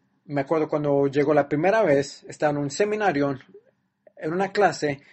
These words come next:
veía mis notas y paré de verlas en la hoja. Si has tenido una migraña, mm, te das cuenta que tu visión se comienza a mover, ves todo muy borroso.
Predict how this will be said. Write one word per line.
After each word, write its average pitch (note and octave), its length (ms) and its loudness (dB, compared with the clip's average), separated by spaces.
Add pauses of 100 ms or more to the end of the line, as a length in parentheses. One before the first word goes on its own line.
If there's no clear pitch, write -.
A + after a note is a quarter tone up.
(140)
veía D#3 240 -2
mis G3+ 180 -2
notas A#3+ 420 -2
y D#3 200 -2
paré D#3 380 0
de F#3 120 6
verlas G3 600 0
en E3 200 -6
la E3 120 2
hoja. D#3+ 380 -4 (760)
Si - 160 -4
has D3+ 100 -4
tenido D#3+ 200 -4
una F3 120 -2
migraña, F#3 680 -2 (920)
mm, C#3+ 220 -8 (240)
te - 80 -2
das C#3 140 2
cuenta D#3 280 -6
que D3+ 120 -4
tu D#3+ 120 -4
visión D#3+ 480 -2
se - 120 -8
comienza D3+ 380 -4
a C3+ 40 -6
mover, F#3 420 0 (560)
ves C#3+ 280 -6
todo D#3 140 0
muy E3 200 0
borroso. F3 540 0